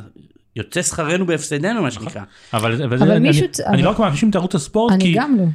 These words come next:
Speaker 2: כי בסופו של דבר ערוץ הספורט עד לפני שלושה ימים לא ידע מתי הפלייאוף העליון מתחיל. הוא לא יודע מתי התאריכים האלה קורים. כשהוא בנה לעצמו לוז, וידע שמכבי תל אביב משחקת ביורוליג אתמול בשעה תשע בערב, הוא ידע את זה באוקטובר.
Speaker 3: יש, יש
Speaker 2: על-
Speaker 3: בעיה בהעברת המידע,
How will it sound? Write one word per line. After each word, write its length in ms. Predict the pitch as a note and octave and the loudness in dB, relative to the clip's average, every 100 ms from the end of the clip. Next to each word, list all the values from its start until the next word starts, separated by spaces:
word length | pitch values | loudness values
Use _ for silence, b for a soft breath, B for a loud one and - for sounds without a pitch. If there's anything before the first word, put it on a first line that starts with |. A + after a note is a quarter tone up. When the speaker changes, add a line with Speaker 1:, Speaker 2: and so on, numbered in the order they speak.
| - | -4
Speaker 2:
כי 100 | - | -4
בסופו 360 | D#3+ D3 D#3 G#3+ | -2 -2 -2 -2
של 120 | A#3+ | -2
דבר 180 | F#3+ G#3 | 0 0
ערוץ 260 | G#3+ G#3 | 0 0
הספורט 340 | G#3+ - A3 - | -4 -2 -4 -2
עד 160 | F3+ G#3+ | -4 -2
לפני 220 | G3 B3 | -2 0
שלושה 260 | G#3 - | 0 0
ימים 360 | A#3 F#3+ G#3+ A#3+ | 0 2 2 2
לא 120 | G3+ | 2
ידע 120 | A3+ | 0
מתי 140 | A#3 A3 | 0 0
הפלייאוף 320 | G#3+ F3 G3 | -2 -4 -2
העליון 180 | F3 F#3+ | -2 -2
מתחיל. 320 | D3 - G3+ - b b | -4 -6 -8 -8 b b
הוא 120 | - G3 | 0 2
לא 100 | G3+ | 2
יודע 400 | G#3+ D3+ F#3+ A3+ | 0 0 0 2
מתי 220 | G3+ F3 | 0 0
התאריכים 540 | A#3 F#3+ D3+ - A#3 | -2 -2 -2 -2 0
האלה 140 | G#3+ E3 | 0 0
קורים. 340 | D3 F#3 G3+ | 0 0 -2
כשהוא 320 | - - G#3+ | -2 0 2
בנה 200 | F#3 E3 | 0 0
לעצמו 320 | G3 F#3 D#3 | 0 0 0
לוז, 320 | C3+ F#3+ D#3 G2 B B | 2 2 0 -4 B B
וידע 260 | B2+ C3+ G3+ | -4 0 0
שמכבי 420 | A3+ D3+ F#3 G#3 | 0 -2 -2 -2
תל 140 | F3+ | -2
אביב 160 | D#3 G3+ | 0 0
משחקת 280 | F3 F3 F3 | -2 -4 -2
ביורוליג 640 | C3+ D3 F#3+ F#3 C3+ A2+ - b C#3+ | 0 2 2 2 0 -4 -8 b -8
אתמול 300 | C#3+ F3 G#3 | -4 -2 -2
בשעה 280 | D3 F3 F3 | -2 -2 -2
תשע 180 | F#3 F3+ | -2 -2
בערב, 260 | C#3+ G3+ F#3+ | 0 0 2
הוא 100 | G#3 | 0
ידע 380 | G3+ E3+ G#3+ | 0 0 0
את 60 | A3 | 0
זה 100 | G#3+ | -2
באוקטובר. 580 | G3+ G3 - G3 D#3+ G#2 - _ - | -2 -4 -2 -2 -2 -4 -6 _ -4
Speaker 3:
יש, 220 | A3 A3+ D#4 | 0 0 -2
יש 260 | - A3 | -2 0
Speaker 2:
על- 120 | A#3+ | 0
Speaker 3:
בעיה 280 | B3+ G#3+ A3 | 0 -2 -2
בהעברת 1000 | A#3 A3+ F3 D#3+ D#3+ E3 F3+ G#3+ - - - - _ _ - | -4 -2 0 0 0 -2 -2 -6 -8 -16 -18 -20 _ _ 2
המידע, 500 | F#3+ E3+ D#3+ D#3 | 6 6 4 2